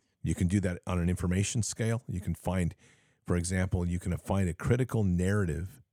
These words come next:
within a community that if you intersect that narrative and you change it, you can disrupt the entire organization of the system.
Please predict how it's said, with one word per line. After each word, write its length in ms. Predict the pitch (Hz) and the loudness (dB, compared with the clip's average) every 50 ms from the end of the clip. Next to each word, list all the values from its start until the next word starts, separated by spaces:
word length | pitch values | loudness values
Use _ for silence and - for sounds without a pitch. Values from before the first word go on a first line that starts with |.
| _ _ | _ _
within 280 | 98 90 - 101 90 87 | -4 0 0 2 0 0
a 20 | |
community 500 | - - 92 85 87 92 92 82 76 73 | 0 0 0 2 2 2 2 2 0 -2
that 160 | 69 76 76 | -2 -2 -4
if 160 | 80 - - | -4 -6 -4
you 160 | - 76 78 73 - _ | -4 -4 -4 -4 -2 _
intersect 680 | 104 101 104 - 117 101 - - - 107 101 - - | 0 0 2 2 -2 -2 -2 -4 -2 -4 -4 -4 -2
that 180 | - 101 - - | -4 -4 -2 0
narrative 600 | 90 90 92 92 92 82 73 71 73 78 - - - _ _ _ _ _ _ _ _ _ _ _ - | 0 2 2 2 2 2 0 -2 -4 -4 -8 -14 -20 _ _ _ _ _ _ _ _ _ _ _ -2
and 180 | - 90 90 | 2 2 4
you 120 | 85 80 76 - - | 2 2 0 -4 -8
change 500 | - - - - 107 113 110 95 78 - | -8 -6 0 2 2 2 2 0 0 -2
it, 180 | 76 82 - - _ _ _ _ _ _ _ _ _ _ _ _ _ _ _ _ _ _ _ _ _ _ | -4 -6 -6 -8 _ _ _ _ _ _ _ _ _ _ _ _ _ _ _ _ _ _ _ _ _ _
you 140 | - 95 90 | 0 0 2
can 180 | - - 90 85 | 2 2 0 2
disrupt 500 | 80 95 90 - - - 107 95 95 - | 2 0 -2 -2 -2 -2 -2 -4 -4 -4
the 160 | - 90 87 | -2 0 2
entire 640 | 87 82 - - - - - 101 101 101 101 101 - | 2 0 0 -4 -10 -6 -2 0 0 2 0 0 0
organization 720 | - 92 92 90 90 87 85 76 90 85 85 - - 78 78 | 0 0 0 0 0 -2 -2 -2 -2 -4 -4 -4 -2 -2 -2
of 60 | 80 | -2
the 80 | 82 | -2
system. 440 | 76 - - 82 - - - - 76 | -4 -4 -4 -6 -6 -6 -10 -12 -14